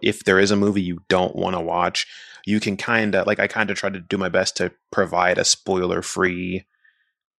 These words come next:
reason. So if, like, for, for Civil War, I was like, "Oh, this explains the political climate of the Marvel world, and this,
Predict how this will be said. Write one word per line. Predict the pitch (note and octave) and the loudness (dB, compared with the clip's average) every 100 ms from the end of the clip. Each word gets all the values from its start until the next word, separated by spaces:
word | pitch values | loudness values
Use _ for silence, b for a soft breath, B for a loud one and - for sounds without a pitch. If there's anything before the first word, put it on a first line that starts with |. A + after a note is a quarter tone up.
| - | -6
reason. | F#2 F#2 F#2+ G#2 G#2 A2 A2+ | 0 2 2 2 2 0 -4
So | - G2+ | 0 2
if, | G2 - - _ - | 2 -2 -14 _ -2
like, | G#2 | -2
for, | - G#2+ G2+ G2 - - | 2 4 4 2 -4 -2
for | G2+ | -2
Civil | F#2+ A2+ F#2+ | 2 2 2
War, | F#2+ G2+ F2 | 4 6 6
I | F#2+ | 4
was | G2 | 2
like, | F2+ F2 - | -2 -2 2
"Oh, | E2+ D#2+ | 2 2
this | E2 E2+ - - B B B B _ _ | 2 2 4 2 B B B B _ _
explains | G#2+ - - - G#2 G2+ G2 F#2+ | -2 0 0 2 2 2 -2 -4
the | G2 | -6
political | - G2 G2 F#2+ | -6 -2 -2 -2
climate | F#2 - G2 F#2+ - | -4 0 0 0 0
of | G2 | 0
the | F2 | 0
Marvel | F2+ F2+ F2+ E2+ | -2 0 0 0
world, | F2 F#2 F2 F2+ - | 2 4 4 0 0
and | G2 F#2 | -2 0
this, | F#2 F#2+ - - | -2 0 2 0